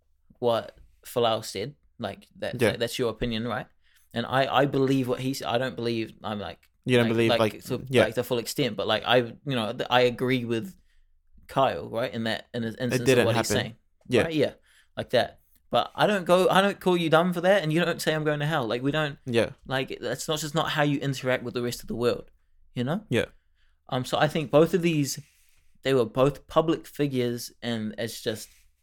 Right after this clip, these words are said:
Speaker 1: I don't know, like, exact-, like, exactly what we're doing here. Like, we don't even have as big of a following as we are, but we're both trying to spread as much good as we can with them, a little, like, the little amount of people that we, you know, that
Speaker 2: Yeah,
Speaker 1: are listening.
Speaker 2: exactly.
Speaker 1: So,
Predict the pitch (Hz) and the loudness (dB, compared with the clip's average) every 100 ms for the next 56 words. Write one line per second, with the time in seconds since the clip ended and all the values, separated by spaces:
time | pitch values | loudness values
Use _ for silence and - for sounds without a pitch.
0 | _ _ _ - 160 165 151 107 123 - | _ _ _ -8 -2 -2 -2 -4 -4 -4
1 | 147 175 156 151 - 175 190 151 135 160 | -2 -2 -2 -4 -2 -2 0 0 2 4
2 | 147 139 131 135 120 104 113 - _ _ | 4 0 0 0 0 -2 -10 -14 _ _
3 | 147 170 175 151 135 127 156 151 143 - | 2 2 2 2 0 4 4 4 0 0
4 | 123 139 131 123 123 127 117 107 110 117 | 2 4 2 0 2 2 2 -2 -2 -4
5 | 110 76 107 131 127 123 151 156 - 135 | -2 -6 0 0 2 4 4 2 -6 -4
6 | 123 120 - - 117 113 - - _ 120 | -4 -6 -10 -4 -4 -4 -10 -20 _ -10
7 | 123 110 - - 135 143 131 120 - 120 | -6 -6 -8 2 4 4 -2 -6 -4 -2
8 | 123 113 110 107 120 107 - 113 113 123 | 0 0 -4 -4 -4 -4 -6 -6 0 0
9 | 123 113 107 - 113 - 117 131 147 127 | 0 -2 -8 -12 -12 -4 -2 0 0 -2
10 | 123 123 110 107 87 113 117 - - 127 | -4 -6 -8 -6 -6 -6 -8 -12 -8 -6
11 | 120 - - - 131 113 160 - 120 117 | -6 -10 -18 -2 4 6 4 2 0 0
12 | - 123 - _ _ _ - 135 131 127 | -4 -12 -18 _ _ _ -4 4 6 6
13 | 127 | 2